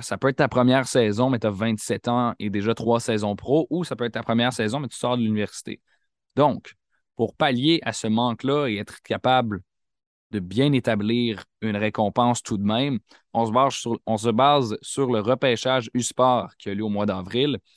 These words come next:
Ce sont deux rondes de dix joueurs chacun, donc vingt joueurs qui sont repêchés, euh, par le biais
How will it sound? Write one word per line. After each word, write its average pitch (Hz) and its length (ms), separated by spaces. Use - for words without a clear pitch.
Ce - 100
sont 123 220
deux 139 260
rondes 143 320
de 113 140
dix 107 200
joueurs 120 280
chacun, 135 340
donc 113 180
vingt 127 160
joueurs 135 240
qui - 100
sont 117 140
repêchés, 104 680
euh, 80 120
par 113 160
le 110 120
biais 120 440